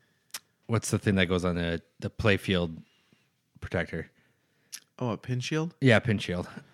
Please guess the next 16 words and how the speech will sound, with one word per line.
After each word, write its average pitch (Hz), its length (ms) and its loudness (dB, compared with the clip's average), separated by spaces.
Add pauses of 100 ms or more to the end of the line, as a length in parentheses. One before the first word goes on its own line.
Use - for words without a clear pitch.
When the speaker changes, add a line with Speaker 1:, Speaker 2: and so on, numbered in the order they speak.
(300)
Speaker 1:
I'm 120 160 4
gonna 120 160 10
call 139 260 8
that. 92 360 6
Speaker 2:
Like 117 140 -6
a 120 40 -4
yoga 110 280 -2
mat? 123 240 -4 (140)
Speaker 1:
Yes, 104 420 2 (260)
that's 107 160 4
Speaker 2:
Uh, 104 40 4
Speaker 1:
what 110 80 10
I'm 110 40 8
gonna 117 100 8
call. 85 400 2
Speaker 2:
I, 107 80 -2